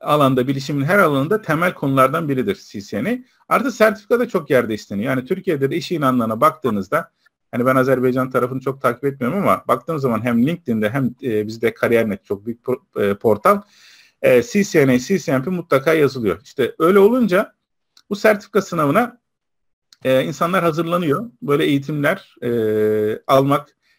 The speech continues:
veya sınava girmek için uğraşıyorlar. Aslında, e, şöyle baktığımız zaman yani sıfırdan başlıyor çünkü C C N A. Yani hiç bu alana ilgi duymayan ya da bu konuda hiçbir eğitimi olmayan birisi bile C C N A,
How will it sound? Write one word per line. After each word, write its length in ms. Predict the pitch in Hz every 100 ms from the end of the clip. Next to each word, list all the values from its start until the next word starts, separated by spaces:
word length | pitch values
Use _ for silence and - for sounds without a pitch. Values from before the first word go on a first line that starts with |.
| _
veya 160 | 127 131
sınava 340 | - 143 135
girmek 340 | 131 127 143 143
için 240 | 127 113
uğraşıyorlar. 640 | - 131 131 135 117 202 254 - - - _
Aslında, 600 | 277 247 180 180 240 - - _ _ _ -
e, 260 | 139 131
şöyle 280 | 131 220 208
baktığımız 460 | 208 208 - 226 208
zaman 180 | 156 143
yani 260 | 151 156
sıfırdan 580 | 135 185 214 190 190 - -
başlıyor 480 | 131 135 135 131 120
çünkü 200 | 127 127
C 140 | 117 123 127
C 160 | 127
N 60 | 123
A. 40 | 208 -
Yani 240 | - 117 123
hiç 220 | 165 -
bu 180 | 147 151
alana 240 | 147 151
ilgi 500 | 151 143 147 160 123
duymayan 340 | 143 151 123
ya 200 | 110 120
da 180 | 127 120 139
bu 100 | 135
konuda 300 | 139 135 135
hiçbir 280 | 139 135
eğitimi 360 | 135 135 131 143
olmayan 420 | 143 139 135 127
birisi 300 | 131 139 165
bile 220 | 135 170 - _ _ _ -
C 60 | 127
C 260 | 123 139 143
N 40 |
A, 140 | 139